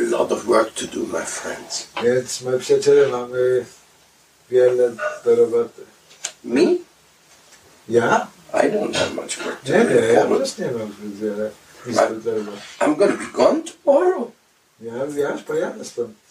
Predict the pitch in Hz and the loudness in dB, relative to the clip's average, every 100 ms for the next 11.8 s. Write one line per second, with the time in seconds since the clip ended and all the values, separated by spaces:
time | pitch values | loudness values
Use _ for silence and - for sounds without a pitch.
0 | - 117 123 - - - _ _ - - | -18 -16 -16 -20 -20 -20 _ _ 2 2
1 | 311 302 - - - - - - - - | 4 2 2 -2 -4 -6 -8 -14 -10 -6
2 | - 82 - - - - - 113 131 - | -4 -4 -8 -10 -18 -20 -18 -14 -10 -10
3 | - 120 - - 117 110 110 107 104 101 | -12 -14 -18 -16 -14 -10 -8 -8 -10 -14
4 | - 98 - 95 - - - - 107 113 | -14 -16 -14 -18 -18 -12 -2 -2 0 -2
5 | - - - - 151 320 107 - - 156 | -4 -4 -2 0 2 0 0 2 2 2
6 | - 104 - 123 156 175 - - - 131 | -4 -6 -4 0 2 0 -4 -12 -10 -10
7 | 127 - 254 339 - _ 110 104 110 120 | -10 -6 -2 -2 -4 _ -16 -12 -8 -8
8 | 139 127 120 117 117 107 110 110 110 113 | -8 -6 -6 -8 -12 -16 -16 -14 -8 -6
9 | 107 - 156 _ - - _ - 151 156 | -6 -8 -12 _ -20 -20 _ -8 -2 -2
10 | 135 - 147 - - 165 196 185 147 135 | -2 -2 -2 -2 0 2 2 0 -4 -6
11 | 120 117 - 123 - - - | -6 -6 0 2 2 0 -8